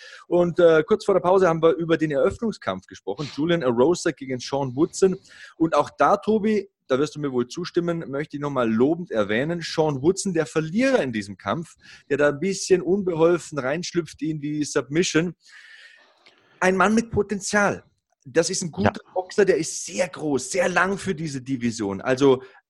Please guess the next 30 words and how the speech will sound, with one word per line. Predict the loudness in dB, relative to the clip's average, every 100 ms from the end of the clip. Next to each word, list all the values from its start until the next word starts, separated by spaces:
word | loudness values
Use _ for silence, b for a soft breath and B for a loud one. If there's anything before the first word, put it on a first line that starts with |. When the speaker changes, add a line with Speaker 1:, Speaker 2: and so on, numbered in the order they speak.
| _ -8
Speaker 1:
er | -6
hat | -6 0
hier | 2
Lehrgeld | 4 4 4 2 2
bezahlt. | -8 -4 -4 -4 -6
Er | -6 -2
wird | -4
wahrscheinlich | -4 -6 -6 -8
erkannt | -8 -6 -4 0
haben, | 0 0
dass | -4
er | -4
an | -6 -4
seiner | -2 -4 -2
Takedown-Defense | -4 -2 -4 -4 -6 -6 -8 -6 -4
haben | -4 -4 -6
muss, | -6 -8 -6
arbeiten | -2 4 2 2
muss, | -4 0
dass | -2 2
er | 2
sein | 2 0 -2
Ground-Game | -6 2 2 2 0 0 0
noch | -2 -4
ein |
bisschen | -6 -4 -6
schleifen | -2 0 0 -2 -6
und | -10
formen | -6 0 2 2 0
muss. | -2 -4 -6